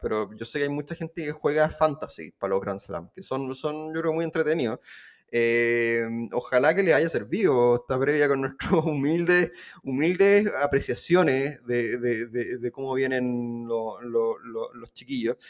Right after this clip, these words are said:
Eh, ¿tú, tú que tenías algún mini pronóstico para el, para el, antes de cerrar, para el campeonato femenino?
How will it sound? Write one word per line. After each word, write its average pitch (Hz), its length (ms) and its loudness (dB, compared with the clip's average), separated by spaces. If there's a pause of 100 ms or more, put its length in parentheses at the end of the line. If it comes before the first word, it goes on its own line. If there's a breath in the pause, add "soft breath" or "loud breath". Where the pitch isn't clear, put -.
(220 soft breath)
Eh, 127 360 6
¿tú, 165 140 0
tú 190 340 4
que 185 120 -4
tenías 175 260 -4
algún 202 220 -4
mini 220 160 -2
pronóstico 208 480 -6
para 196 180 0
el, 160 380 -6 (120)
para 143 200 0
el, 135 500 -6 (200)
antes 143 220 -8
de - 40 -16
cerrar, - 260 -6
para 123 140 -2
el 120 460 -6
campeonato 123 360 -8
femenino? 170 520 -6